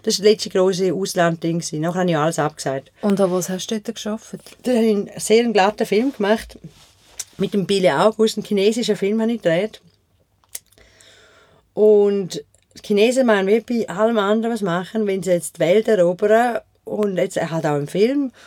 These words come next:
Speaker 1: Und mit nur chinesischen Film geht das nicht. Also haben sie, schlau wie sie ja sind, haben sie jetzt irgendwie das neue System, dass sie grosse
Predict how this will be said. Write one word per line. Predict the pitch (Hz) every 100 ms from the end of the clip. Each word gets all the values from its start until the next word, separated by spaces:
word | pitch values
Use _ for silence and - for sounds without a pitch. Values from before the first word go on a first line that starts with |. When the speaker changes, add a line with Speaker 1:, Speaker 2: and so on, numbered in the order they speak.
| - _ _ _
Speaker 1:
Und | 202 208
mit | 214
nur | 202 226 226
chinesischen | - 208 196 185 190
Film | 170 220 247
geht | 196 185
das | 180 196
nicht. | 220 208
Also | 202 208
haben | 214 196
sie, | - 208
schlau | 190 175 180
wie | 175
sie | 202
ja | 180
sind, | 165 208 214 247 - - - - - - - - _
haben | - 190
sie | - 214
jetzt | 202 -
irgendwie | 208 185 175
das | 151
neue | 180 175
System, | 175 190 - 214 262
dass | 226 -
sie | 214 185 - -
grosse | - 196 220 262